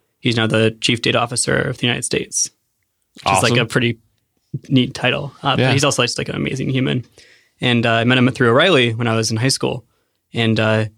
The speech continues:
Speaker 1: he contacted me when I was at Brown and said, "Okay, freshman year," he's like, "Wanna come work at LinkedIn over the summer?" This is when LinkedIn was still pretty small.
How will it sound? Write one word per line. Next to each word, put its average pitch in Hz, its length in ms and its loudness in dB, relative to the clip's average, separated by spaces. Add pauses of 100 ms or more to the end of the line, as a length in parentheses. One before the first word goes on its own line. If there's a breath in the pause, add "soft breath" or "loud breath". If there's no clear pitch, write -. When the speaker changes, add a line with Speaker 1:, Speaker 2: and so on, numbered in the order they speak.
(480)
Speaker 1:
he 117 300 -2
contacted 120 440 0
me 113 160 4
when 113 160 2
I 113 80 0
was 113 160 -2
at 151 60 -14
Brown 127 360 -2
and 117 100 -8
said, - 140 -4
"Okay, 131 300 -4
freshman 120 320 -4
year," 117 160 0
he's 113 120 -8
like, - 200 -10
"Wanna 123 160 0
come 120 200 -2
work 120 220 0
at - 60 -14
LinkedIn 175 460 2 (400 soft breath)
over 120 140 0
the 113 60 2
summer?" 147 280 2
This 123 140 -4
is 127 40 0
when 127 100 2
LinkedIn 123 320 0
was 131 100 -4
still 135 180 -2
pretty - 220 -6
small. 151 460 -4